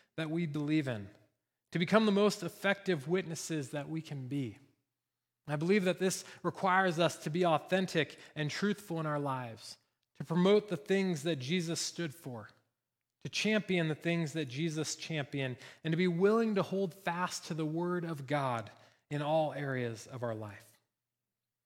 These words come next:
These are a few simple ways in which we can move forward, living lives that reflect the kingdom values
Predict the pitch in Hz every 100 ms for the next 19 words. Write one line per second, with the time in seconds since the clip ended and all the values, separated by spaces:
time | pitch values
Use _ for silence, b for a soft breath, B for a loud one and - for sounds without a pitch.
0 | _ _ - 170 160 127 - B B 135
1 | 139 - 170 151 - 170 156 143 139 139
2 | 120 107 - - 156 135 131 - 151 139
3 | 139 156 151 - 139 131 123 151 170 165
4 | 143 143 139 123 117 139 139 - 151 165
5 | - - - - 175 160 135 139 143 135
6 | 113 98 -